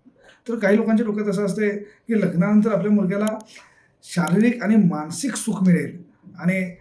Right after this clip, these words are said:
त्याचा बरं होण्यासाठी, अ, फायदा होऊ शकतोय. तर काही लोकांच्या डोक्यात असं येतंय की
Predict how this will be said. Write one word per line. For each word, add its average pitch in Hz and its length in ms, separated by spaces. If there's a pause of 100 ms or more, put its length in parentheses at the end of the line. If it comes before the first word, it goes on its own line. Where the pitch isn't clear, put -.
(120)
त्याचा 180 200
बरं 170 160
होण्यासाठी, 175 440 (480)
अ, 165 40 (260)
फायदा 156 180
होऊ 151 120
शकतोय. 156 300 (800)
तर 240 80
काही 208 180
लोकांच्या 208 300
डोक्यात 190 200
असं 202 160
येतंय 175 380 (340)
की 226 280